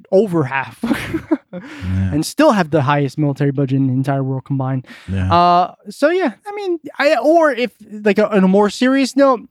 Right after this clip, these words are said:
Speaker 1: I would probably do something, 'cause income inequality is my, that's the thing that's always fueled my passion, because all of this stems from income inequality,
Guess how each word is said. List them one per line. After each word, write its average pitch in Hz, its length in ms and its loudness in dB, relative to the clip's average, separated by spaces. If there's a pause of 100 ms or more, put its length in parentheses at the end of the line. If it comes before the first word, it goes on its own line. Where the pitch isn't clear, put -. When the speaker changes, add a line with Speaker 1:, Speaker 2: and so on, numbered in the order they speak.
(120)
Speaker 1:
I 190 80 2
would 208 200 0
probably 220 320 0
do 190 160 -6
something, 190 320 -2
'cause 185 200 -4
income 233 460 2
inequality 165 760 2
is 151 340 -2 (180)
my, 147 420 -2 (360)
that's 170 220 0
the 147 100 -10
thing 147 240 0
that's 127 180 -8
always 147 300 0
fueled 147 400 0
my 143 200 0
passion, 139 580 -4
because 175 260 -2 (640)
all 240 260 4
of 147 160 -2
this 165 160 0
stems 165 460 0
from 156 180 0
income 160 360 -2
inequality, 139 680 -4